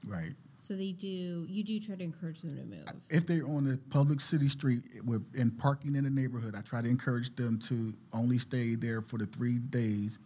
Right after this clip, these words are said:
Speaker 1: and then to move to a newer location. So this way, it's not just in one neighborhood at that particular time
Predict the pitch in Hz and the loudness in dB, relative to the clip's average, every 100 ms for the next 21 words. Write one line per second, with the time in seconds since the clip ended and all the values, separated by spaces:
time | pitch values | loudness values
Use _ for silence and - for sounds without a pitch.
0 | - - - 110 107 110 107 120 104 101 | -20 -16 -2 -2 0 0 0 -2 -2 -4
1 | - 113 120 123 117 - - 120 107 107 | -4 2 4 4 0 -8 0 0 2 -2
2 | - 110 110 117 110 110 110 127 113 98 | -4 2 4 4 0 -2 0 -2 0 -2
3 | 90 95 - - - - 113 104 113 147 | -4 -6 -12 -20 -20 -6 -4 0 4 4
4 | 143 127 104 104 104 110 120 110 - 107 | 2 -4 -4 -6 -8 -4 -2 -2 -2 -4
5 | - 107 104 104 120 113 113 107 107 101 | -2 2 4 6 4 4 4 2 -2 -2
6 | 101 95 - - - - - - 113 - | -2 -4 -8 -18 -20 -20 -20 -4 -2 0
7 | - - - 131 113 107 127 117 107 | -2 -2 0 0 0 -2 -2 0 -2